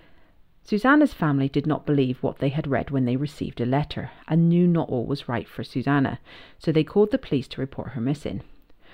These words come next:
Her ordeal started from the moment she was picked up. As soon as she got into the car,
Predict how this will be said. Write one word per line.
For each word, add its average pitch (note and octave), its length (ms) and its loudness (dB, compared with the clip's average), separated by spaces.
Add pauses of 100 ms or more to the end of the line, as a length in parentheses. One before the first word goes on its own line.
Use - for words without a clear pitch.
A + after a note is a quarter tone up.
(220)
Her F#3+ 240 0
ordeal G3+ 320 2
started D#3 480 -4
from D3+ 160 -2
the C#3+ 60 2
moment C#3 320 2
she - 140 -6
was A#2+ 140 -6
picked - 340 -8
up. - 180 -10 (280)
As C#3 80 -6
soon E3+ 240 0
as D#3 80 0
she - 100 -6
got C#3+ 260 -8
into C#3+ 140 -2
the D3 100 -4
car, - 300 -10